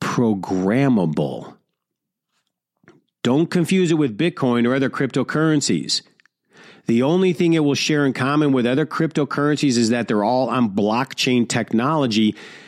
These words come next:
Blockchain means that everything you do is time-stamped.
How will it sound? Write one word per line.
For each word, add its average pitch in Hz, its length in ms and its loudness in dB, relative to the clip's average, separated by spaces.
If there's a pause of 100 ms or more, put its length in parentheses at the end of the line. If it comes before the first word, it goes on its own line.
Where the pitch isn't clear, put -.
(200)
Blockchain 135 800 0
means 143 460 2
that 120 260 -2 (100)
everything 156 1120 0
you 143 220 2
do 135 320 2
is 131 140 -2
time-stamped. 147 960 -2